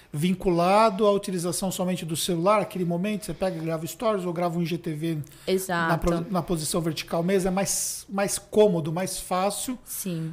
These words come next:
Speaker 1: do que, por exemplo, a gente gravar um conteúdo pro YouTube, né? Você viu aqui arrumando as coisas, você viu o
Speaker 2: Nossa,
Speaker 1: trabalho que dá.
Speaker 2: gente, tem muita coisa aqui. <laughs> É muito legal, mas foi realmente o que eu fiz, o que eu pensei.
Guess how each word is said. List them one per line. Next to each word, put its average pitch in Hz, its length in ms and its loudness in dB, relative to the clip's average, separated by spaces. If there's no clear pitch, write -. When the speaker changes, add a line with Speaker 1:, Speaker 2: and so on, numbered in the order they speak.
Speaker 1:
do 165 140 0
que, - 140 0
por 185 160 0
exemplo, 180 360 0
a 170 40 0
gente 180 260 -4
gravar 175 460 2
um 185 100 0
conteúdo 180 460 -4
pro 185 160 -4
YouTube, 151 400 -8
né? 143 300 -8
Você 151 240 -6
viu 160 260 -4
aqui 156 220 -6
arrumando 156 380 -4
as 147 100 -6
coisas, 175 300 -6
você 185 160 -6
viu 190 80 2
o 208 60 2
Speaker 2:
Nossa, 208 180 2
Speaker 1:
trabalho 175 240 2
que 202 100 -6
dá. 156 300 -2
Speaker 2:
gente, 202 360 -6
tem 202 160 -6
muita 220 300 -6
coisa 220 400 -4
aqui. 226 240 0
<laughs> - 100 -10
É 196 120 -8
muito 208 260 -6
legal, 196 420 0
mas 247 280 0
foi 294 140 0
realmente 302 440 -2
o 320 40 -8
que - 80 -4
eu 339 60 -2
fiz, 233 300 -2
o 202 60 -6
que 262 80 -2
eu 247 60 -4
pensei. 277 460 -2